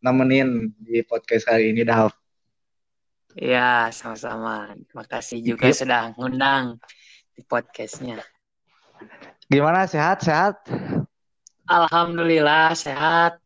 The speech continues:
Speaker 2: Alhamdulillah.
Speaker 1: Oke, Dap. Jadi di podcast kali ini kita akan membahas kebijakan pemerintah ya, Dap, ya?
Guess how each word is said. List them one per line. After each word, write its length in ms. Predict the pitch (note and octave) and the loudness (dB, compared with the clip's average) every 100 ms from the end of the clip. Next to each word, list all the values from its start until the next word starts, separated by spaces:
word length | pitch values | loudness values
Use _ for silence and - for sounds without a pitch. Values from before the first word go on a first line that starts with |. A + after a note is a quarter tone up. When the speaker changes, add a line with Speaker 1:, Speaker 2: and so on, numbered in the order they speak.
| _ | _
Speaker 2:
Alhamdulillah. 680 | A#2 C3 C3+ B2+ - A#2 G#2+ _ _ - - _ _ _ _ _ _ | -18 -16 -18 -20 -20 -20 -20 _ _ -18 -18 _ _ _ _ _ _
Speaker 1:
Oke, 280 | A#2+ - C#3 | -2 2 2
Dap. 320 | C#3+ C#3+ B2+ | 4 4 4
Jadi 320 | C3+ C3+ D#3 | 2 6 4
di 240 | D3 C#3+ C#3 C3+ C3+ C3 C3 C3+ - - - - - - | 6 6 8 8 8 8 6 4 2 -14 -20 -20 -20 -8
podcast 840 | - B2+ - C3 B2 B2 B2 B2 - | -2 -2 2 2 4 4 4 2 0
kali 320 | B2 A#2+ A#2 | 0 2 2
ini 460 | A#2+ C#3 D3 D3+ | 2 2 4 2
kita 320 | C#3 C3+ C3+ C3 | 2 0 0 0
akan 260 | C3 C3 | 2 4
membahas 540 | B2+ A#2+ B2 A#2+ A#2+ - | 2 2 0 -2 -6 -10
kebijakan 560 | C3+ B2 B2 A#2+ B2+ | -6 0 2 4 4
pemerintah 480 | B2 A#2+ B2 B2 C#3+ | 4 4 4 4 4
ya, 80 | D3 | 4
Dap, 160 | D3 D3+ | 2 4
ya? 140 | F3 | 2